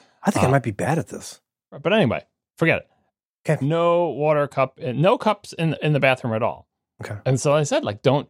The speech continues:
Speaker 2: don't you, what, like, what do you, like, rinse with? Do you never rinse and spit at any point in any of your oral hygiene or bathroom stuff?"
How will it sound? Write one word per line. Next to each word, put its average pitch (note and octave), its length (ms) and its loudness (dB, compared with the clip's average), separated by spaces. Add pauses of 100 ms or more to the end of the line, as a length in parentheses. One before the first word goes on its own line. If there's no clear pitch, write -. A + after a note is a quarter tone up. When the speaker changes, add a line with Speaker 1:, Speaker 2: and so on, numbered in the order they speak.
Speaker 2:
don't D3+ 280 0
you, D3+ 140 2
what, C3+ 380 0 (800)
like, A#2 240 -4
what C#3+ 180 0
do E3+ 80 -4
you, D3+ 160 2
like, C3 260 4
rinse F#3 360 0
with? A#2 240 0
Do A#2+ 60 -8
you A#2 100 2
never C3 220 2
rinse C3+ 280 -2
and C#3+ 140 -2
spit - 360 -2
at B2 140 0
any C#3 200 2
point D3 320 0
in B2+ 120 2
any C#3+ 240 2
of C#3 100 0
your C3 120 0
oral C3 320 2
hygiene C#3+ 580 0
or A#2 160 4
bathroom C#3 800 -2
stuff?" - 440 -4